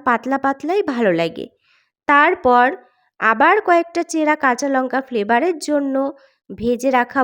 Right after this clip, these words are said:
বড়ি, ধনেপাতা কুচি অ্যাড করলাম। এবার ভাজা মাছটাও দিয়ে দিলাম। এবার ঝোলটা কিছুক্ষণ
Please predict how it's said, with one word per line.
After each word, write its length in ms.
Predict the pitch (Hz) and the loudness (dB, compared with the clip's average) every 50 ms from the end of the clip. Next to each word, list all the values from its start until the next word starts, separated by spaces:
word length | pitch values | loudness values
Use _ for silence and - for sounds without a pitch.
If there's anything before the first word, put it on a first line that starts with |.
| 214 208 | 0 2
বড়ি, 360 | 240 240 240 247 254 254 254 262 277 - _ _ _ _ _ _ _ _ | 2 2 2 2 0 -4 -4 -6 -8 -12 _ _ _ _ _ _ _ _
ধনেপাতা 640 | 202 214 247 262 262 285 277 285 294 294 320 320 | -10 -6 -4 -2 -2 0 0 0 0 0 0 -4
কুচি 400 | 311 - 277 269 269 - 320 349 453 523 - - _ _ _ _ _ - | -4 -4 -6 -6 -4 -4 -2 -2 -2 -2 -4 -10 _ _ _ _ _ -4
অ্যাড 280 | - 208 214 208 208 - - | 0 0 0 0 0 -4 -10
করলাম। 400 | - 202 185 165 160 160 160 156 160 165 - _ _ _ _ _ _ _ _ _ | -6 -6 -4 -4 -4 -6 -8 -8 -10 -14 -18 _ _ _ _ _ _ _ _ _
এবার 360 | - 220 208 226 214 214 240 330 453 - _ _ _ _ _ _ _ - | -8 -2 0 2 2 2 0 0 -4 -8 _ _ _ _ _ _ _ -14
ভাজা 420 | - 214 220 214 208 208 247 262 | -12 -6 -4 -4 -2 0 0 0
মাছটাও 580 | 277 277 254 226 220 220 - - - 285 330 427 539 523 - _ _ _ - 214 | 0 0 0 -2 -2 -4 -6 -6 -2 -2 0 0 -2 -4 -6 _ _ _ -16 -10
দিয়ে 220 | 214 247 262 254 | -8 -4 -4 -4
দিলাম। 320 | 196 180 175 151 - - - - 214 - _ - - _ _ _ _ _ _ - - | -4 -4 -8 -8 -8 -10 -12 -16 -20 -20 _ -20 -20 _ _ _ _ _ _ -10 -8
এবার 220 | 214 233 285 311 254 | -2 0 0 0 0
ঝোলটা 500 | 220 - 233 220 220 220 220 - 233 240 262 359 - _ _ _ _ _ _ _ _ _ | -4 -6 -4 -4 -4 -4 -4 -4 -4 -2 -2 -4 -6 _ _ _ _ _ _ _ _ _
কিছুক্ষণ 420 | - 320 311 - 359 359 - 392 | -6 -4 -2 -2 -4 -2 -2 -4